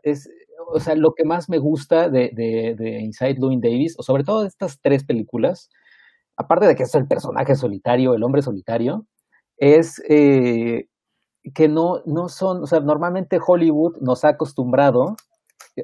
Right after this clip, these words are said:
o mal acostumbrado a ver estas películas de, de triunfo y de al final, al final vencimos y somos hiper reconocidos e hiper, eh,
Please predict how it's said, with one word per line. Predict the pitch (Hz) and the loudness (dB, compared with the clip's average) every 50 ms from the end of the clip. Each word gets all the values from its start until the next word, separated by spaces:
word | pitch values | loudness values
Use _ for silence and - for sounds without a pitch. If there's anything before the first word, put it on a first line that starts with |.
| - | -10
o | - 117 | -8 -6
mal | 113 127 123 127 | -2 -2 0 0
acostumbrado | 120 - 135 117 - - 135 127 127 131 139 143 135 143 | -2 -4 -6 -10 -8 -6 -4 -2 0 2 2 4 4 4
a | 135 | 4
ver | 123 131 135 | 4 2 0
estas | 139 139 - 127 - | 0 -2 -4 -6 -4
películas | - 123 113 117 - 139 123 117 104 95 | -4 -6 -6 -4 -2 -2 -2 -2 -2 -4
de, | 101 | -8
de | 101 98 95 95 95 95 98 95 98 98 98 95 _ - | -12 -12 -12 -14 -16 -16 -16 -16 -16 -16 -18 -20 _ -2
triunfo | 120 131 147 160 170 170 156 139 143 147 151 147 147 147 147 143 - - _ _ _ _ _ - | 4 6 6 6 6 4 0 -2 2 4 4 6 6 4 2 0 -4 -16 _ _ _ _ _ -6
y | 123 113 107 107 104 | -4 -4 -2 -2 -4
de | 98 110 110 110 107 107 104 107 104 | -4 -4 -4 -4 -4 -6 -6 -8 -8
al | - 101 - | -10 -10 -8
final, | - 120 120 139 147 165 170 160 151 | -6 -2 0 2 4 6 6 6 6
al | 131 127 120 | 4 2 0
final | - 131 131 151 165 | 0 2 2 4 4
vencimos | 160 156 143 139 139 165 165 165 160 160 156 143 - | 4 4 4 2 2 2 2 2 2 2 0 0 -2
y | 143 | -4
somos | - - 147 147 143 143 127 139 - | -2 -2 0 0 0 -2 -2 -4 -6
hiper | 127 110 - - 113 107 | -10 -8 -6 -6 -8 -6
reconocidos | 110 110 - - 107 110 104 - 165 170 165 170 156 - - | -6 -8 -8 -8 -8 -8 -6 -4 -2 2 4 2 2 2 0
e | 120 113 | -4 -4
hiper, | 107 107 - - 110 107 98 95 _ _ - | -4 -6 -8 -10 -12 -12 -14 -18 _ _ -14
eh, | 113 104 101 98 101 101 98 98 98 101 | -12 -10 -10 -10 -10 -12 -12 -12 -14 -16